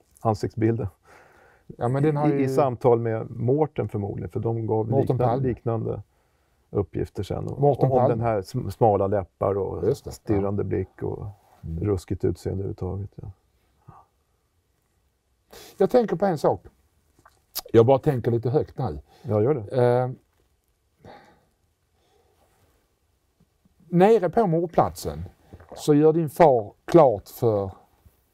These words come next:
Speaker 2: olika personer, piketen också,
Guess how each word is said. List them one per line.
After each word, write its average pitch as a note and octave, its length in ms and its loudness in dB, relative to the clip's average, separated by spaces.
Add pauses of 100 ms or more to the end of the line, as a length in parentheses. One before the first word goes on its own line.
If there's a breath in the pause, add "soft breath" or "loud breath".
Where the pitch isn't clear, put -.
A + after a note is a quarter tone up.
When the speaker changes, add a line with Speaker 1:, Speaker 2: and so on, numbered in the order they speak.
(340)
Speaker 2:
olika C#3 340 2
personer, G2+ 600 -2
piketen E3+ 520 2
också, A#2+ 400 -2